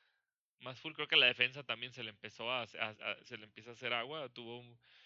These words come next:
un par de lesiones con este, ay, bueno, tuvo su safety titular, Buda Baker, creo que, eh, yo me acuerdo que el último partido todavía jugó con el, el ligamento del dedo destruido, pero, pues, tenían que jugar. <laughs>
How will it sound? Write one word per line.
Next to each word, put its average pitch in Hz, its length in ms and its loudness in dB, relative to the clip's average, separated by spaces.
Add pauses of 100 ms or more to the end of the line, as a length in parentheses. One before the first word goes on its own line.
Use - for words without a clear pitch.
(280)
un 120 140 -16
par 117 220 2
de 120 100 0
lesiones 110 500 -6
con - 200 -16
este, - 520 -14 (2000)
ay, - 180 -12
bueno, 113 300 -10 (180)
tuvo 127 460 -16 (140)
su - 160 -14
safety 120 420 -10
titular, 110 480 -8
Buda 117 280 -6
Baker, 120 380 -4
creo 113 200 -2
que, 110 380 -10 (880)
eh, 135 160 -10
yo 123 120 -2
me 139 80 -2
acuerdo 143 280 4
que 117 80 -2
el 117 60 0
último 135 280 -2
partido 123 300 -2
todavía 127 220 2
jugó 127 320 -6
con 120 220 -2
el, 101 140 -8 (400)
el 113 280 -6
ligamento 117 460 0
del 113 80 0
dedo 123 200 2
destruido, 123 760 -4
pero, 104 280 -2
pues, 101 140 -18
tenían 107 260 -8
que 113 100 -14
jugar. 113 380 -4
<laughs> - 800 -6